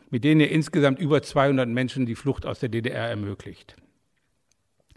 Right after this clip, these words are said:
Seit der Gründung der D D R verließen bis neunzehnhundertneunzig circa drei Komma acht Millionen Menschen diesen Staat,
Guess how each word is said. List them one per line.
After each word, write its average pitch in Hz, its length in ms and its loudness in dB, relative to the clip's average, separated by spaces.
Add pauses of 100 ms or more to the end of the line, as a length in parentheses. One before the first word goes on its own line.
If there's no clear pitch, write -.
(540)
Seit 180 240 4
der 156 100 10
Gründung 214 400 10
der 196 120 2
D 185 120 4
D 175 120 2
R 170 220 4
verließen 156 760 2
bis 165 240 2
neunzehnhundertneunzig 147 1120 4
circa 160 320 2
drei 127 320 2
Komma 143 280 2
acht - 260 -8
Millionen 131 340 2
Menschen 139 360 2
diesen 113 260 -6
Staat, 131 560 -2